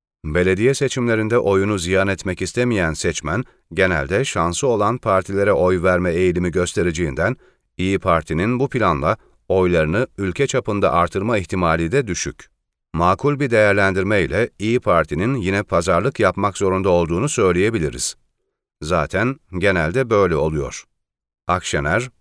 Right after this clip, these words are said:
"Olur olmaz" diye hesap yapmadan bir laf atıyor ortaya, sonra gerçeklikle yüzleşiyor.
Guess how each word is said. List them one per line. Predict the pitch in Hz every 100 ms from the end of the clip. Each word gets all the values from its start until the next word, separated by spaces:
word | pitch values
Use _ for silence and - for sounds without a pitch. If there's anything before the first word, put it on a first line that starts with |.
| _
"Olur | 87 110 127
olmaz" | 95 95 98 90
diye | 82 90
hesap | 85 85 92 87
yapmadan | 107 113 80 76 113 110
bir | 90
laf | 107 127
atıyor | 110 87 78
ortaya, | 82 80 78 73 120 - _
sonra | - 107 85 78 117 - _ _ 90
gerçeklikle | 90 87 - 104 107 95 87
yüzleşiyor. | 82 98 82 80 - 69 -